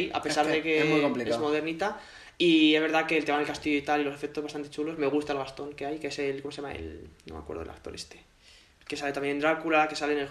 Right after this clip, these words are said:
Speaker 1: Hobbit, no me acuerdo ahora de él. Pero bueno, ese actor también
Speaker 2: Sí.
Speaker 1: me... ¿Evans algo Evans? No.
Speaker 2: No sé.
Speaker 1: No me acuerdo, bueno, pues ese. Pues ese también me gusta, ese, ese actor sí que lo hizo bien. Buen elenco también, o sea, Emma Watson hace muy bien.
Speaker 2: Mm.
Speaker 1: A mí sí que me gusta mucho el tema de,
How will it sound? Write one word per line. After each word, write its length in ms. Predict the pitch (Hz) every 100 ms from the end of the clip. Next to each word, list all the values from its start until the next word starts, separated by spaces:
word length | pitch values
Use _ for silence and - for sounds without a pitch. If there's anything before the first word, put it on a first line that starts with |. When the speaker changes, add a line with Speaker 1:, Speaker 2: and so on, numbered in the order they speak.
| -
Speaker 1:
Hobbit, 280 | 156 156
no 80 | 151
me 60 | 151
acuerdo 200 | 143 139
ahora 160 | 147
de 180 | 151 -
él. 140 | - - _ _ _
Pero 160 | - 151
bueno, 160 | 143 139
ese 100 | 139
actor 240 | 139 151
también 300 | 143 151 156
Speaker 2:
Sí. 60 | 147
Speaker 1:
me... 360 | 143 143 143 - - - - - _
¿Evans 280 | 185 202 185
algo 160 | 202 208
Evans? 300 | 233 185 -
No. 60 | 151 - _ _ _
Speaker 2:
No 140 | 151 127
sé. 60 | 120 117 - - -
Speaker 1:
No 60 | 147
me 60 |
acuerdo, 160 | 139 151
bueno, 180 | 143 135
pues 140 | 143
ese. 180 | 143 127 - _ -
Pues 120 | 147
ese 80 | 147
también 180 | 147 147
me 60 |
gusta, 200 | 151 196
ese, 280 | 175 175 160 - -
ese 120 | 165
actor 180 | 165 165
sí 80 |
que 60 | 156
lo 40 | 156
hizo 80 |
bien. 140 | 160 180 - -
Buen 160 | 147 156
elenco 260 | 147 160 180
también, 320 | 147 147 180
o 80 | 170
sea, 440 | 156 143 139 135 -
Emma 160 | 147
Watson 280 | 143 151 143
hace 120 | 139
muy 160 | 131 135
bien. 300 | 151 175 185
Speaker 2:
Mm. 160 | 160 143 - -
Speaker 1:
A 60 |
mí 100 | 170
sí 60 | 180
que 140 | 208
me 80 | 196
gusta 320 | 180 185 196
mucho 300 | 185 190 202
el 100 | 180
tema 220 | 175 180
de, 380 | 175 165 160 -